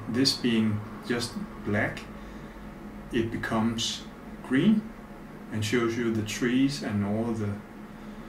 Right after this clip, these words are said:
flowers and so on that I actually also saw this morning.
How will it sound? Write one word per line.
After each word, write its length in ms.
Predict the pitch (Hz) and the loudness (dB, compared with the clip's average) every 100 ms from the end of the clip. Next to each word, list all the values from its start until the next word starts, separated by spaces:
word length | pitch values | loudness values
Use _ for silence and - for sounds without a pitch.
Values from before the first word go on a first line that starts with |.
| - | -12
flowers 560 | - 113 110 120 147 - | -4 2 4 4 0 -2
and 100 | 110 | -4
so 240 | 123 117 | -2 -2
on 220 | 117 110 - - - - - - | 0 0 -2 -8 -12 -14 -14 -4
that 120 | 107 | 0
I 180 | 107 101 | 2 2
actually 280 | 101 - 104 | 0 0 0
also 280 | 104 107 110 | 0 -2 -4
saw 320 | - 107 110 | -2 -2 0
this 180 | 107 110 | -2 0
morning. 400 | 104 104 110 | 0 0 -2